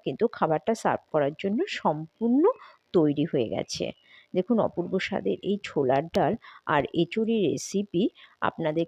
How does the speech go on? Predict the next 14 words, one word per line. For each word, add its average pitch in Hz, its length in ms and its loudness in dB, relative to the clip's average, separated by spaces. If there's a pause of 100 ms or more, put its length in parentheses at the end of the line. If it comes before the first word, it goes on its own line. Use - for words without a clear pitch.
কেমন 165 360 2
লাগছে, 214 340 0 (120)
আপনারা 143 340 -4
কিন্তু 185 260 -4 (160)
অবশ্যই 147 520 -2
বলবেন। 139 380 -4 (420)
খেতে 156 200 2 (100)
ভীষণ 240 340 -2 (100)
অসাধারণ 254 520 0
লাগে, 254 260 2 (320)
অবশ্যই 165 480 0
কিন্তু 160 240 -6 (120)
আপনারা 139 400 -2 (160)
একবার 147 260 2